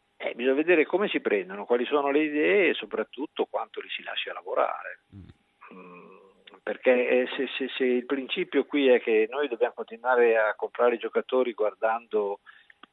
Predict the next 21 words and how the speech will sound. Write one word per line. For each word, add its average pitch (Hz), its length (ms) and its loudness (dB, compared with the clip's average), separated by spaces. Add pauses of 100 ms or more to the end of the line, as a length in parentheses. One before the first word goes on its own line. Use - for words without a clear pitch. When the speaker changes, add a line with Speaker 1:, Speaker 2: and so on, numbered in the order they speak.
Speaker 1:
eh, 57 600 -6
facendo 110 500 -8
scouting, 120 1000 -6
eh, 107 200 -2
Speaker 2:
Gli - 20 -2
Speaker 1:
queste 104 160 2
Speaker 2:
algoritmi. 107 600 2
Speaker 1:
cose 107 120 -6
qui, - 140 -20 (720)
gli 101 140 -10
algoritmi 107 880 -4
e 95 40 -18
queste - 340 -8
faccende, 151 680 -4
eh, 101 1040 -2 (400)
secondo 104 300 -10
me 139 120 -2
non 123 180 -4
andiamo 107 380 2
molto 98 340 -4
lontano. 92 580 -6